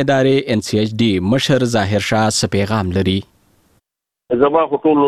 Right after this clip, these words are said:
Speaker 2: آه، د فاټا ټول مشران او څومره کشران دي او څومره تعلیم یافته ټولنه ده او څومره انتظامیه پای کې کار کوي یا، او خاص کر ایجوکیشن د ډپارټمنټ چې څومره رونه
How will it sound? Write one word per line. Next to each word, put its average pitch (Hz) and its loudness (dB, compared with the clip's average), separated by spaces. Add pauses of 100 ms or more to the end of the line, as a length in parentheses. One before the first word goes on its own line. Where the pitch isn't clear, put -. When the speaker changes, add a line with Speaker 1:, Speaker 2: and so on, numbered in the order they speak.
(240)
Speaker 2:
آه، 117 0
د 117 -4
فاټا 135 0 (360)
ټول 139 2 (120)
مشران 110 0 (220)
او 104 2 (240)
څومره 117 0 (120)
کشران 107 -2
دي 104 0
او - 0 (160)
څومره 120 0
تعلیم 98 0
یافته 123 -2 (100)
ټولنه 107 0
ده 98 2 (240)
او 98 2 (140)
څومره 117 2 (220)
انتظامیه 101 0 (100)
پای 104 0
کې 98 -8
کار 101 0
کوي 101 -2
یا، 107 4 (520)
او - 2 (140)
خاص 156 -4
کر 123 2
ایجوکیشن 107 -6 (380)
د - 0 (140)
ډپارټمنټ 117 0
چې - -12
څومره 117 2
رونه 113 2